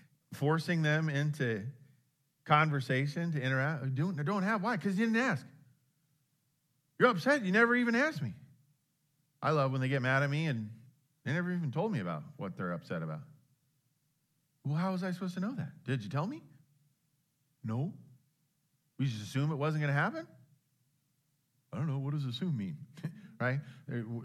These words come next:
they, this is the direction we go. You, you don't have, but you didn't even ask. And you a-, ask who, by the way? According to James, who would we be asking?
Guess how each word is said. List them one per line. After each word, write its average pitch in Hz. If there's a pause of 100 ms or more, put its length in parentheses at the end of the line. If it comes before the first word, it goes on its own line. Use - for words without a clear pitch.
(160)
they, 143
this 139
is 165
the 170 (100)
direction 156
we 135
go. 117
You, 143
you 185
don't 226
have, 240
but 185
you 262
didn't 302
even 285
ask. 277 (380)
And 208
you 240
a-, -
ask 180
who, 156
by 104
the 104
way? 123 (460)
According 107
to 85
James, 104
who 104
would 98
we 98
be 95
asking? 98